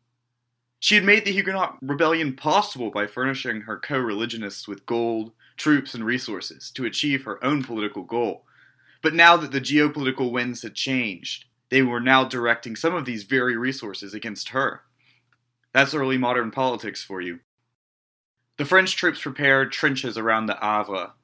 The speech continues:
and opened fire on the town's defenses. They bombarded the city's towers and gates with artillery for an entire afternoon and into the following day. The English defenders entrenched in front of the city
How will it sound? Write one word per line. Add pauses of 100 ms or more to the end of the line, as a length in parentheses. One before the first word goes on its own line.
and
opened
fire
on
the
town's
defenses. (960)
They
bombarded
the
city's
towers
and
gates
with
artillery
for
an
entire
afternoon (240)
and
into
the
following
day. (1400)
The
English
defenders
entrenched
in
front
of
the
city